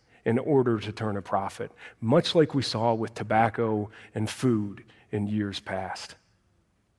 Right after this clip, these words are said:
So when we told the food industry that we understood the impact our choices were having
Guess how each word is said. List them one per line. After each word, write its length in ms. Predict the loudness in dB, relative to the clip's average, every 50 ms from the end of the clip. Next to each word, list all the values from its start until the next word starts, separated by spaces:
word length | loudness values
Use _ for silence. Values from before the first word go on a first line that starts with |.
| -16 -16 -12 -4
So 160 | 4 6 8
when 100 | 8 8
we 120 | 6 6 6
told 260 | 8 6 6 8 6
the 80 | 4
food 340 | 2 6 6 8 8 8 8
industry 520 | 8 6 6 4 0 0 2 2 4 6 6
that 120 | 6 4
we 160 | 4 2 2
understood 600 | 4 4 4 4 2 0 2 6 6 6 6 6
the 140 | 4 4 6
impact 460 | 6 4 4 4 6 6 6 6 6
our 220 | 4 6 6 4 2
choices 680 | 2 2 4 4 4 4 4 4 4 4 4 2 -4
were 320 | -6 2 4 6 6 6
having 580 | 6 4 4 6 6 6 6 6 6 6 4